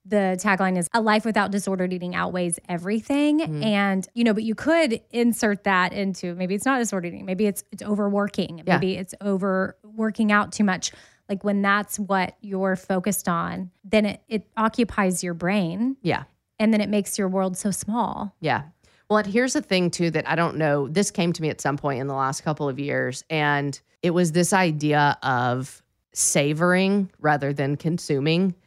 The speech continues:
Speaker 2: And I realized that I was just, and, uh, this is a good example because this was, the, the reason this sort of came to mind was, again, like, my faith sustained me through grieving Ben. And I was just, I was reading and reading and reading everything I could read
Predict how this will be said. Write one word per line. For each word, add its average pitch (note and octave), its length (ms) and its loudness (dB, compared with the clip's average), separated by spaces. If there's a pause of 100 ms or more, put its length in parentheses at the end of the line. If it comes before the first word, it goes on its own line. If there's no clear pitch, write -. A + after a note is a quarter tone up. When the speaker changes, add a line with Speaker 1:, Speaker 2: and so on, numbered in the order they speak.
Speaker 2:
And D3+ 120 2
I D3 100 6
realized D3+ 560 2
that D3 160 0
I C#3+ 200 2
was D3 220 0
just, C#3+ 340 0
and, F3 160 2
uh, F3+ 160 4
this G#3+ 220 2
is F3+ 140 2
a E3 40 2
good D#3 180 2
example F3 380 2
because D3+ 300 0
this E3 240 0
was, D#3+ 260 2 (340)
the, D#3 260 0
the D#3 200 0
reason F3+ 320 2
this D3+ 140 2
sort D#3 180 0
of C#3+ 60 -4
came D3+ 220 -2
to D#3 100 -6
mind C#3 300 2
was, C3 400 0 (220)
again, D3 580 2
like, C3 300 0
my C#3+ 180 4
faith C#3+ 280 0
sustained C#3+ 480 0
me B2+ 120 0
through C3+ 200 -4
grieving A#2+ 380 -2
Ben. F#3 260 2
And C3+ 120 0
I C3 140 2
was B2+ 200 -4
just, C#3 260 -4
I D#3 140 4
was D#3 220 0
reading D3+ 540 2
and C3 140 -2
reading D3 300 0
and C3 140 -2
reading C#3 340 -2
everything D3 320 0
I C3+ 100 0
could C3+ 200 -8
read C3 440 -4